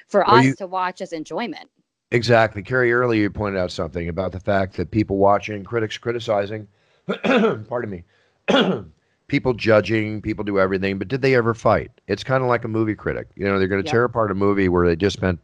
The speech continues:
Speaker 2: you know, twenty, thirty, forty million or even five million. People put their lives and their, and their on hold, you know, being on a set in another country for three months, working twelve, sixteen hour days,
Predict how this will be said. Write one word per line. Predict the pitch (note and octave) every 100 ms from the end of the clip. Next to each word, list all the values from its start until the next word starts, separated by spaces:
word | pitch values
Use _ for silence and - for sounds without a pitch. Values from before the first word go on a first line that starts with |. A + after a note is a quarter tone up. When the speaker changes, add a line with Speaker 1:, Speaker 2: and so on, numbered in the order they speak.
| _ -
Speaker 2:
you | F2
know, | D#2+
twenty, | - F#2+ F#2
thirty, | F#2 F2
forty | E2+ F2+ F2
million | F2 F2 F2
or | D#2+
even | E2+ D#2
five | F2+ F2 E2
million. | E2 D#2+ D#2 D#2+ _ _ - _ _
People | G#2+ F#2+
put | F#2 G#2
their | F#2+ F2+
lives | F2+ F#2 F#2 E2+
and | D#2
their, | D#2 C#2+ -
and | E2 D#2
their | D2+ D2+ _
on | F2 E2+
hold, | F#2+ F#2 F2+ E2+
you | F2+
know, | E2
being | F#2 F2
on | E2+
a | E2
set | - F2+ F2
in |
another | E2 F2 D#2+
country | D2+ E2+ F2 F2
for | D#2+ E2
three | F2 E2+
months, | E2 D#2+ D#2+ E2
working | E2+ F2 D#2+
twelve, | - E2 E2+
sixteen | - D#2 - E2+
hour | D#2+ D#2
days, | D#2 D#2+ D#2+ D2+